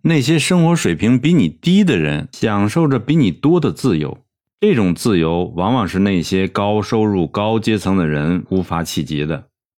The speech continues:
也就是说，一旦你真正掌握了自己的命运，无论它好是坏，你就再也不想别人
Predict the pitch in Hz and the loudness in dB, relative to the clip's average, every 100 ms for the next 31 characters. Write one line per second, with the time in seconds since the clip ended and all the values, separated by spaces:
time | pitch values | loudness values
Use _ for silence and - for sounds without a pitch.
0 | _ - 95 90 117 139 98 - 117 117 | _ -4 -2 0 0 0 0 0 -2 -2
1 | - _ 147 143 120 139 139 90 - 120 | -10 _ 0 2 2 2 2 2 0 0
2 | 139 156 117 85 73 73 87 87 - 110 | 2 2 0 -2 -4 -2 -2 -2 -2 -4
3 | 78 73 92 104 80 71 65 _ _ - | -2 0 0 0 0 -2 -8 _ _ -2
4 | 92 175 208 107 95 - 69 - 92 - | 0 2 2 0 -4 -6 -6 -4 -4 -4
5 | 110 73 - - 95 110 127 190 175 101 | -4 -6 -10 -2 0 0 0 -2 0 -2
6 | 82 120 82 76 69 80 104 127 90 | -2 -4 -2 -4 -2 -2 0 0 0